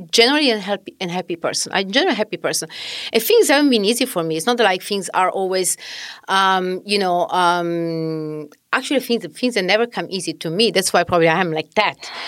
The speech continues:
So I, without going dig too much into my past, but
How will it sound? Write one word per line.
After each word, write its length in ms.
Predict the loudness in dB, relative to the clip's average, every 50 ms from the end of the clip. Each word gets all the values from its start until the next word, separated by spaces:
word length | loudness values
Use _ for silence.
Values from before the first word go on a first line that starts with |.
| -10 -10 -10 -10 -4
So 160 | 2 4 4 6
I, 360 | 8 8 8 8 8 6 6 4
without 360 | 4 6 6 6 6 6 6
going 280 | 6 6 6 4 0 -4 -12 -20 -20 -20 -20 -20 _ _ _ _ -6 0
dig 220 | 2 2 0 2 2
too 100 | 2 4
much 280 | 4 4 2 2 0
into 140 | -4 -2 0
my 120 | 0 0 2
past, 320 | 2 2 2 2 2 2
but 220 | 2 2 2 0